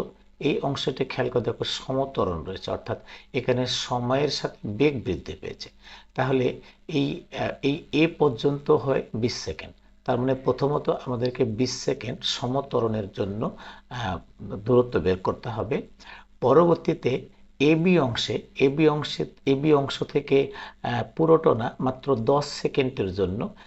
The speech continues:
এই, অর্থাৎ এখানে এই যে দশ সেকেন্ড পর্যন্ত নিলে তিরিশ সেকেন্ড হবে,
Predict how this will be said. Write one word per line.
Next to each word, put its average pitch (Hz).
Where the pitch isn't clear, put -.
এই, 123
অর্থাৎ 131
এখানে 123
এই -
যে 131
দশ 139
সেকেন্ড 143
পর্যন্ত 131
নিলে 117
তিরিশ 123
সেকেন্ড 101
হবে, 95